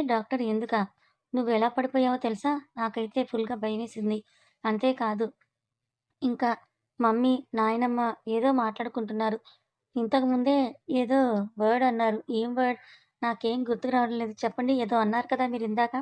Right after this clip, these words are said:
అని పారుష్ అనటంలో, "ఏం లేదులేరా, నువ్వు ముందు బయటికి వెళ్ళు" అని పారుష్ను అక్కడి నుంచి బయటకు పంపించి,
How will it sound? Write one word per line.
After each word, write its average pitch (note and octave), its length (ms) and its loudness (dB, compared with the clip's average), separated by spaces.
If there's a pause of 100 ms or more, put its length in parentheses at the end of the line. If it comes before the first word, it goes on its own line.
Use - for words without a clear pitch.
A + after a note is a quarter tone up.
(480)
అని B3 160 2
పారుష్ A#3 360 0
అనటంలో, A3+ 400 0 (480)
"ఏం B3+ 220 4
లేదులేరా, A3+ 480 0 (340)
నువ్వు A#3+ 180 0
ముందు A#3 200 0
బయటికి A3+ 320 -2
వెళ్ళు" A#3+ 200 -2 (100)
అని A#3 180 -4
పారుష్ను A3 520 -2
అక్కడి A3+ 220 -4
నుంచి A3 240 -4
బయటకు G#3+ 320 -6
పంపించి, A3 460 -4